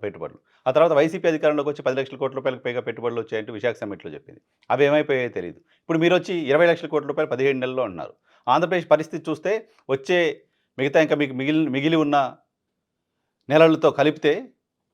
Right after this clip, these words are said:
ఇంకా మిగిలి మీకు, మీకు ఎంత ఉన్నాయి? ఇంకో నలభై ఏడు నెలలు ఉన్నాయి. ఈ నలభై ఏడు నెలల్లో మీరు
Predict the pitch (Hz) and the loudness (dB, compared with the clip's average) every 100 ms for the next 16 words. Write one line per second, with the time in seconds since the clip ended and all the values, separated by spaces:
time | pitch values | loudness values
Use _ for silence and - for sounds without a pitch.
0 | _ _ - - 147 139 165 160 151 143 | _ _ -8 2 2 4 2 2 2 -2
1 | 135 143 143 147 135 135 131 135 135 123 | -2 -2 0 -2 0 0 2 2 2 2
2 | 135 131 87 - 113 135 156 143 143 147 | -2 -4 -6 -10 -2 2 2 2 2 0
3 | 175 160 147 | 0 0 -2